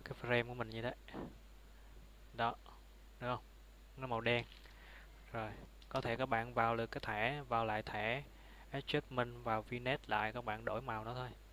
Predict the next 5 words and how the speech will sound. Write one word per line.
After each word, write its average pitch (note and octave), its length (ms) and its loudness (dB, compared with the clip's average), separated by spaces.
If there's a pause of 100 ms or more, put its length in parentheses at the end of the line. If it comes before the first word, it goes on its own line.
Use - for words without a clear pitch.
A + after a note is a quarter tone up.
(500)
Bạn A2+ 140 -2
vào A2+ 160 6
che-, C3 320 0 (1200)
set - 340 2 (400)
color, B2 300 6